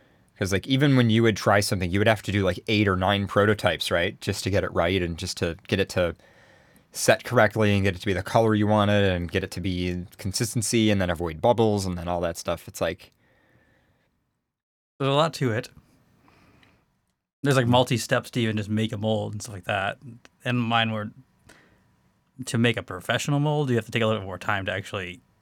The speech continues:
Speaker 2: how you're curing it, what
Speaker 1: Yeah.
Speaker 2: you're doing to cure it, how many layers you put on it, then transfer it to make a negative. And then, so a negative, then a positive of the negative,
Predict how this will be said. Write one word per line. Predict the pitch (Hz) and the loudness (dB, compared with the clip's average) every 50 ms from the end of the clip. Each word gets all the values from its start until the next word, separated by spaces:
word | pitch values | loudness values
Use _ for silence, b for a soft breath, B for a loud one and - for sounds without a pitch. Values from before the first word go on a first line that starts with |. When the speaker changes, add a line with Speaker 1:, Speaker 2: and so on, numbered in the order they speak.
| _ - | _ -12
Speaker 2:
how | - - 120 113 | -4 0 0 0
you're | 117 117 110 | 0 0 -4
curing | - - 120 104 101 104 104 | -4 -6 -6 -4 -4 -6 -6
it, | 104 107 110 - - _ _ _ - | -8 -8 -10 -12 -16 _ _ _ -10
what | - 117 107 95 | -2 0 0 0
Speaker 1:
Yeah. | 82 | 0
Speaker 2:
you're | 123 113 | 0 0
doing | 120 117 110 107 | 0 0 0 0
to | 101 | -4
cure | 98 - - 92 90 | -8 -8 -8 -6 -6
it, | 92 110 - b b b b b b b | -6 -8 -10 b b b b b b b
how | b - - 123 | b 0 2 2
many | 127 123 120 | 4 4 2
layers | 113 113 113 113 110 101 | 2 2 2 0 0 -2
you | 98 | -2
put | 95 - 101 101 | -4 -4 -4 -2
on | 107 104 98 | -2 -2 -4
it, | 92 95 - - b b b b b b b b - | -4 -6 -10 -10 b b b b b b b b 0
then | 123 127 123 117 113 | 2 4 4 2 0
transfer | - - - 120 120 110 - - 113 113 | -2 -2 -2 -2 -2 -2 -4 -4 -4 -4
it | 104 - | -4 -4
to | - | -6
make | 110 110 104 - | -4 -4 -2 -2
a | 104 | -4
negative. | 98 98 110 113 110 110 101 95 101 117 117 - - - - - | -2 0 0 0 0 0 -2 -2 -4 -6 -6 -8 -12 -20 -16 -10
And | 117 117 113 | -6 -4 0
then, | 117 113 113 117 | 0 0 0 -2
so | - - - 120 110 107 107 - _ _ | -4 -6 -4 -4 -2 -4 -4 -8 _ _
a | - 120 | -2 2
negative, | 131 156 160 170 170 180 180 165 151 | 4 4 4 4 4 4 2 2 2
then | 139 135 131 | 2 4 4
a | 127 | 2
positive | - - - 139 135 135 123 127 120 120 - | 0 0 2 2 2 2 2 0 -2 0 2
of | 131 151 143 127 | 2 2 2 2
the | 131 | 2
negative, | 120 113 107 104 98 92 95 101 113 113 | 2 2 0 -2 -4 -6 -6 -8 -8 -10